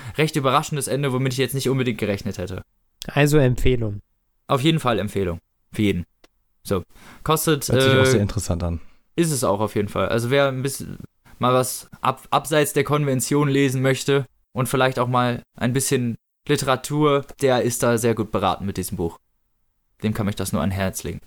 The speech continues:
Speaker 1: Kostet zwanzig Euro, ist im Moment nur gebunden erhältlich, weil's halt noch ganz neu auf dem Markt ist. Ich würd vielleicht auf eine zehn Euro Version warten, weil's halt nur zweihundert Seiten hat und ich immer ganz schön,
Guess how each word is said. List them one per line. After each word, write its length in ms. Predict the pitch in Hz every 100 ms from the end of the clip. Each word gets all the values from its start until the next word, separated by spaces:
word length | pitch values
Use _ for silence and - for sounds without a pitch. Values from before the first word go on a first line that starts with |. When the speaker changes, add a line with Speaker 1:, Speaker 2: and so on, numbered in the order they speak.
| - - - -
Speaker 1:
Kostet 300 | 156 165 151
zwanzig 320 | 151 147 143
Euro, 400 | 156 170 170 175
ist 220 | 143 139
im 60 | 135
Moment 280 | 135 147
nur 180 | 151 139
gebunden 360 | 123 123 160 143
erhältlich, 400 | 135 156 156 131
weil's 180 | 120 131
halt 100 | 117
noch 120 | 117
ganz 200 | 120 120
neu 160 | 123
auf 120 | 117 117
dem 80 |
Markt 280 | 113 135 -
ist. 140 | 143 123
Ich 140 | -
würd 140 | 135
vielleicht 520 | - 113 101 127 139 101
auf 160 | 117
eine 100 | 120
zehn 240 | - 127 127
Euro 220 | 123 120
Version 380 | 117 113 120 113
warten, 260 | 113 123
weil's 180 | 107 -
halt 100 | 107
nur 80 | 101
zweihundert 380 | - 110 107 -
Seiten 280 | 113 98 117
hat 180 | 117
und 100 | 95
ich 60 | -
immer 180 | 101 104
ganz 160 | 104 -
schön, 200 | 104